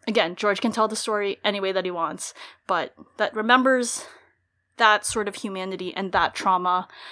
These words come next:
and not relegates them to props, because Septon Maribald says,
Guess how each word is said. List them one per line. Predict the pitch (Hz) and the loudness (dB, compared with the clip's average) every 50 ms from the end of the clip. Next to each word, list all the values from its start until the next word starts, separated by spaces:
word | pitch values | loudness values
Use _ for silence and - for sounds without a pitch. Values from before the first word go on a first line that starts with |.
| - - - - - - | -18 -18 -20 -18 -8 -4
and | 226 220 214 | -2 0 2
not | 208 214 208 202 - - - - - _ _ _ _ _ _ _ _ _ _ _ _ _ _ _ _ _ _ _ _ _ _ _ _ _ - | 4 4 4 4 2 0 -6 -18 -20 _ _ _ _ _ _ _ _ _ _ _ _ _ _ _ _ _ _ _ _ _ _ _ _ _ 2
relegates | 202 220 220 220 214 196 214 202 190 - - | 6 6 6 6 4 2 0 0 -2 -2 -4
them | - 190 185 | -4 -6 -6
to | - 226 | -6 -8
props, | - - - 190 185 - - - | -10 -8 -6 -4 -4 -4 -4 -6
because | - 214 202 - 208 202 | -10 -10 -6 -6 -6 -4
Septon | - - 262 269 262 269 262 240 | 0 2 0 2 2 0 0 2
Maribald | 214 214 214 214 202 208 196 190 - | 2 2 2 2 2 2 0 0 0
says, | - 202 190 190 185 180 - - - | -2 -4 -4 -4 -4 -6 -8 -10 -10